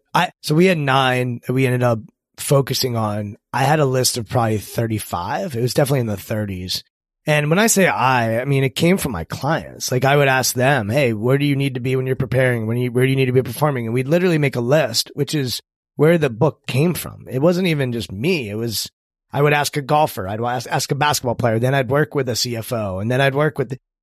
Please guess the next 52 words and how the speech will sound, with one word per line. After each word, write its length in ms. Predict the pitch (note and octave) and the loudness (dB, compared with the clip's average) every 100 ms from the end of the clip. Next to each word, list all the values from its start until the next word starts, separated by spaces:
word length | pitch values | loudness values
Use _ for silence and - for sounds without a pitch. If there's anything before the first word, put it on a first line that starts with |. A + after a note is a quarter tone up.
| _ | _
all 160 | D3 F#3+ | 2 4
these 180 | G3+ | 4
different 280 | D3+ D3 B2+ | 4 2 0
people, 680 | - E3+ F#3+ C#3 A2 G#2 G#2+ _ _ _ - | 2 4 4 4 0 -2 -8 _ _ _ -6
and 120 | C#3+ | -2
I'd 140 | C3+ | 0
ask 220 | C3+ E3+ - | 2 0 0
them, 100 | B2+ | 0
"Hey, 140 | C#3+ | 2
where 160 | C3 C#3 | 2 2
do 60 | |
you 40 | C#3 | 2
need 140 | C3+ | 0
to 40 | |
be?" 300 | A#2 C#3 D#3+ | 0 4 4
And 100 | C#3+ | 4
I 120 | B2+ A#2+ | 2 -2
would 120 | A#2+ | 0
learn 260 | C3+ C#3 | 2 2
that 40 | C3 | 0
there'd 160 | B2+ | 0
be 140 | A2+ A2+ | 0 -2
different 320 | B2+ A2+ G#2+ | -2 -2 -4
shifts. 340 | - D3 C3+ | 2 4 4
So 240 | - B2+ B2 - _ _ | 4 2 0 -6 _ _
one 120 | D#3 | 2
of 40 | F#3+ | 6
the 60 | |
ones 180 | F#3 F3 | 6 4
that's 220 | D3+ C3 | 2 2
not 120 | C#3+ | 2
in 60 | C#3+ | 2
the 80 | A#2+ | 0
book 460 | G#2+ D#3 C3 - G3+ - | 4 4 4 0 -8 -6
that 220 | C#3+ B2 | 0 2
I, 180 | A#2+ D#3+ - - | 2 0 -2 -4
I 80 | D3+ | 0
feel 160 | B3+ | 2
pretty 200 | A3+ D3+ | 2 2
strongly 420 | - C3 C#3+ F#3+ | 0 2 2 4
about 260 | C3 A#2 A2+ | 4 2 2
is 160 | A#2 A#2 | 0 -2
I 120 | C#3+ | -8
think 360 | - F3 G#3+ | -2 0 0
we 120 | G#3+ F3+ | 0 2
tend 200 | D3+ D3+ | 2 2
to 60 | |
make 240 | C#3 C3+ B2+ | 2 2 0
decisions 500 | B2 C#3 B2 C3 A#2+ | -2 0 2 0 0
from 180 | C3+ | -2
our 180 | A#2+ A2 | 0 2
head, 540 | G2+ G#2 D3 D3+ C#3+ | 2 4 4 4 2